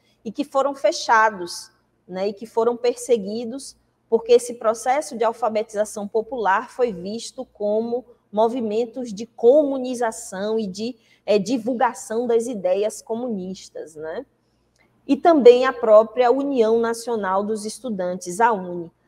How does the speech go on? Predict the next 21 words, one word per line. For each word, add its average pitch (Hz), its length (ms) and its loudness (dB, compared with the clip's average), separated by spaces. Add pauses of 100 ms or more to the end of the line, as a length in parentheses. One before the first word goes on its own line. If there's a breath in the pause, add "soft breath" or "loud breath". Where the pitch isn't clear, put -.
(260)
O 226 80 -4
prédio 254 460 0
sede 262 440 -2
da 233 220 2
uni 254 400 0
dos, 190 720 -10 (100)
é, 175 640 2 (420)
no 220 140 2
Rio 226 200 -2
de 196 100 -8
Janeiro, 208 360 0
inclusive, 233 580 -6
foi 240 200 -4
incendiado, 247 1040 -2 (460)
né, 170 160 -6
como 196 480 -4
um 220 100 -4
marco 175 580 -6
da 185 140 -2
perseguição 220 920 -4
política, 190 840 -4